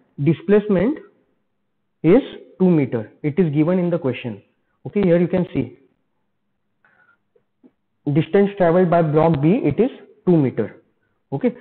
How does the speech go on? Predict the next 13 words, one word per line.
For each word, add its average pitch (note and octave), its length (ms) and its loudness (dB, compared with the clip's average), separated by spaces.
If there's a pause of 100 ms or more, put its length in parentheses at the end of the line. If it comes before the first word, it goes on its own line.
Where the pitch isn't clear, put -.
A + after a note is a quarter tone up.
(200)
so E3 380 2
we D#3+ 160 0
have F#3 280 2
these G#3 180 2
values. F3+ 320 2
We E3 160 0
will F3+ 120 2
use F#3+ 220 2
equation F3+ 560 0
V E3 220 2
square F#3 460 0 (1160)
equal E3+ 420 0
to G#3+ 320 -2